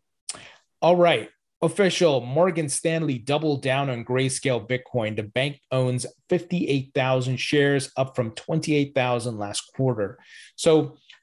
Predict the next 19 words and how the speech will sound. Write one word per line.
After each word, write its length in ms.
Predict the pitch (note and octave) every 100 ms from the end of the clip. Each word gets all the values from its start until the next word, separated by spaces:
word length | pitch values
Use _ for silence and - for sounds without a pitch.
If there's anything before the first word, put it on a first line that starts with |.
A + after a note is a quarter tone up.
| _ _ -
a 60 |
lot 180 | F3+ B3
of 60 | G#3
these 200 | G3 -
firms 380 | G3 F#3+ E3+
can't 300 | - - E3+
hold 320 | D3 E3 D3+ C3+
Bitcoin 420 | D#3 - C#3+ C3
directly 580 | C3 A#2+ C#3 C3 C3+ A#2
on 120 | A2
their 80 | G#2
balance 300 | A#2 A#2 A2
sheet 180 | G2+
because 240 | F#2+ G#2 A2+
the 80 | A2+
regulatory 540 | A#2 G#2+ G#2 - G2
clarity 300 | - A2 F#2+
is 140 | F#2
not 140 | F#2